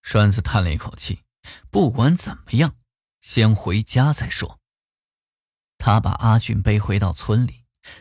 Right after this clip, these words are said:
请来了周边好多医术很好的医生，可就是看不好阿俊的病。栓子这时想起道士，也许道士有办法。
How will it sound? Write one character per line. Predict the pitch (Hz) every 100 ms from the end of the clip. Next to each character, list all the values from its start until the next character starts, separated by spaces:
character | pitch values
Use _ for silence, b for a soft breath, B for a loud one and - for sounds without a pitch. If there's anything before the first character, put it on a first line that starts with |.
| B
请 | - 117 120
来 | 131
了 | 156
周 | 131 156
边 | 156 156
好 | - - 95 98
多 | 139 160
医 | 165 156
术 | 156 110
很 | - 110 165
好 | - -
的 | -
医 | 107 98
生， | - 120 - _ _ B B
可 | - 202
就 | - 240 175
是 | -
看 | 107 - 147
不 | 120
好 | - 80
阿 | 123 165
俊 | - 123
的 |
病。 | - - - _ _ _ _ B B -
栓 | - 123
子 | 120
这 | 123 127 104
时 | 104
想 | 95 101
起 | 98 92
道 | 98 -
士， | - - _ B B -
也 | 175
许 | 233 - 60 B B _
道 | 190 175 110
士 | -
有 | 95 -
办 | - 98
法。 | - -